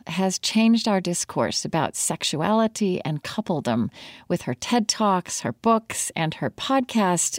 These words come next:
Where Should We Begin? Episode after episode lays bare the theater of relationship, which is also the drama of being human. And now, in the post-twenty twenty world,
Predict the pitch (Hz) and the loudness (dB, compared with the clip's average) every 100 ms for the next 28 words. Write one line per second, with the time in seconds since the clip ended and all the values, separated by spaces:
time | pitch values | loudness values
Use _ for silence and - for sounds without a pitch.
0 | - 175 175 185 - 160 156 135 120 135 | -4 0 2 2 0 -2 -2 -2 -2 0
1 | 95 80 123 _ _ - - - - - | 0 0 -4 _ _ -20 -18 -16 -16 -20
2 | - - 240 - 269 262 226 196 180 - | -6 0 0 2 0 2 2 2 0 0
3 | 160 - - 147 - 131 123 - - 170 | 0 0 0 -2 0 2 2 -2 -4 2
4 | 196 214 226 - 202 180 170 - 180 - | 4 4 2 0 2 2 2 2 -2 -4
5 | - 247 277 277 254 - 196 185 160 143 | -2 0 2 4 2 2 2 0 2 0
6 | 135 - - - - - - - 226 226 | -2 -2 -2 -2 -4 -6 -12 -2 2 2
7 | 262 262 285 - 285 220 202 196 214 226 | 2 4 2 2 0 0 2 4 4 4
8 | 190 - 180 180 - 156 160 143 139 - | 0 0 2 2 0 0 2 0 -2 -8
9 | _ - - - - - 202 208 220 233 | _ -20 -20 -20 -18 -2 4 6 6 6
10 | 175 156 180 180 - - 226 - - - | 6 4 2 0 0 2 2 2 -4 -2
11 | 226 226 202 202 175 170 160 160 143 139 | 4 4 4 2 2 2 2 4 4 2